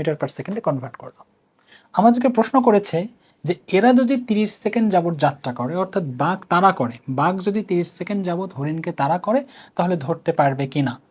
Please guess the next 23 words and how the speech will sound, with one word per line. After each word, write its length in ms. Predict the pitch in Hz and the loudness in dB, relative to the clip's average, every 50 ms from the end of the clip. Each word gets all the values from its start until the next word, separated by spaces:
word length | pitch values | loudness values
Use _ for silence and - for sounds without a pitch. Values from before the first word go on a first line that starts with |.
| _ _ _ _ _ _ _ _ _ _ _ | _ _ _ _ _ _ _ _ _ _ _
তো 60 | - 202 180 170 | -6 -4 -4 0
ধরার 240 | 156 190 196 208 214 208 180 | 4 4 6 6 4 4 4
লজিকটা 440 | 165 170 180 180 240 247 - - 240 247 - | 4 4 6 4 4 4 4 4 4 4 2
কি, 100 | 254 247 247 - - - | -2 -4 -6 -8 -10 -6
আমি 100 | - 160 156 165 | -4 -4 -2 2
রিক্যাপ 180 | 160 214 214 - - | 4 2 2 2 0
করছি 220 | 220 - - - 214 208 | -4 -4 -2 0 0 0
আবার, 160 | 202 202 208 - _ _ _ _ _ _ _ _ _ _ _ _ - | 0 0 -6 -10 _ _ _ _ _ _ _ _ _ _ _ _ 0
ধরার 220 | 151 180 196 196 185 175 | 4 4 6 6 6 4
লজিকটা 380 | 170 175 175 233 247 - - 220 233 | 4 4 2 0 -2 -2 -2 -2 0
কি, 100 | - 240 240 247 - _ _ _ _ - _ _ - 156 | 0 -2 -2 -2 -6 _ _ _ _ -20 _ _ -2 0
যে 60 | 208 208 - - - | 0 0 2 4 6
আমি 120 | 202 233 294 277 233 | 8 8 8 8 8
ধরলাম 280 | 262 214 165 156 165 196 - - - - | 8 8 6 4 2 0 -2 -8 -2 0
সাপোজ 400 | - 294 - - 175 160 175 180 - - - - _ _ _ _ _ - | 2 2 4 4 4 4 4 2 -4 -8 -14 -20 _ _ _ _ _ 6
হরিণ 300 | 214 269 254 190 156 175 202 214 - _ _ _ _ _ _ _ _ _ _ _ | 8 10 10 8 6 4 0 -2 -6 _ _ _ _ _ _ _ _ _ _ _
তিরিশ 200 | - 240 254 240 - - | 4 4 4 4 4 2
সেকেন্ডে 300 | 214 196 226 220 226 226 - - | 0 2 6 6 6 6 6 4
একশো 180 | - - - 185 | 2 2 4 4
মিটার, 160 | 147 135 139 143 | 4 4 2 2
অর্থাৎ 160 | 147 - 190 196 - | 2 2 2 4 4
তার 100 | 214 208 214 - | 4 4 4 4
ওই 80 | 240 269 | 4 4